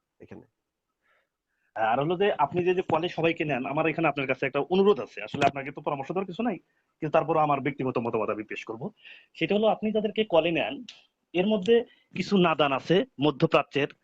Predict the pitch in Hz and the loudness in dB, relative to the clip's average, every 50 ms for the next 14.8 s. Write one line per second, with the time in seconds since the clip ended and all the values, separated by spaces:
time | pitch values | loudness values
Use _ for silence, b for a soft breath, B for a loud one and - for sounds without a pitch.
0 | b b b b b - 135 135 127 131 139 127 123 123 120 120 117 120 120 113 | b b b b b 4 4 4 6 6 4 2 4 2 2 4 4 4 2 2
1 | 123 117 101 - 120 117 120 117 - 143 143 131 135 143 143 143 127 135 120 - | 0 -2 0 -2 -2 -4 -4 -6 -2 -2 0 2 2 0 0 0 -2 -2 -4 -4
2 | - 135 135 131 - 120 - - 127 120 B B B B B B B 104 110 107 | -6 -4 -4 -4 -4 -6 -4 -2 -2 -2 B B B B B B B 0 0 0
3 | 110 113 143 135 - - 143 127 113 104 98 104 - b b b b b b _ | 4 2 2 2 2 0 0 2 4 2 2 2 -2 b b b b b b _
4 | 170 160 156 190 185 - 214 208 - _ 185 196 - - 208 208 220 214 214 196 | 0 0 0 -2 0 0 -2 -2 0 _ 0 0 0 0 2 2 2 2 4 0
5 | 170 147 - 170 165 170 175 151 - - 170 147 135 139 120 127 101 123 117 95 | -2 -2 -2 0 0 0 -2 -2 -4 -2 -2 2 2 0 -2 0 0 0 0 0
6 | 87 87 90 92 92 85 - - _ B B B B B B _ 156 165 180 185 | 0 -2 -2 -2 -2 -4 -6 -10 _ B B B B B B _ 0 2 2 2
7 | 185 175 _ 185 185 180 180 175 156 165 175 175 170 180 185 175 165 165 170 165 | 0 0 _ 0 0 2 2 0 0 0 -4 -4 -4 -6 -6 -6 -6 -8 -6 -6
8 | 196 196 196 170 - - 170 151 160 143 165 151 151 139 135 123 135 117 117 110 | -6 -6 -6 -8 -2 -2 2 2 2 2 2 -2 -2 -4 -4 -6 -2 -2 -2 -2
9 | 110 107 104 95 95 _ b b b b b 156 175 170 202 202 202 190 185 190 | -2 -4 -6 -8 -10 _ b b b b b 0 4 4 4 0 4 2 2 2
10 | 151 190 151 143 147 170 156 - 156 139 139 135 127 127 _ - 113 101 - - | 4 2 2 2 2 0 2 2 4 2 2 0 0 -4 _ -4 -6 -6 -6 -8
11 | 104 95 98 - _ _ _ _ _ _ _ _ _ _ _ _ 151 143 131 - | -12 -12 -12 -18 _ _ _ _ _ _ _ _ _ _ _ _ -4 -2 0 0
12 | 107 101 92 90 87 - 90 - _ b b b b b b _ - 151 160 - | 0 0 0 -4 -4 -4 -8 -8 _ b b b b b b _ 0 0 0 2
13 | - 180 180 170 220 - 190 202 202 - 233 214 175 - 226 - 262 254 294 254 | 2 0 2 2 2 0 0 0 2 2 2 2 4 2 0 0 2 0 0 0
14 | 190 - 247 202 - 220 214 185 190 190 208 - 165 190 196 196 | 0 0 0 0 2 2 2 4 4 2 2 2 0 0 -2 -2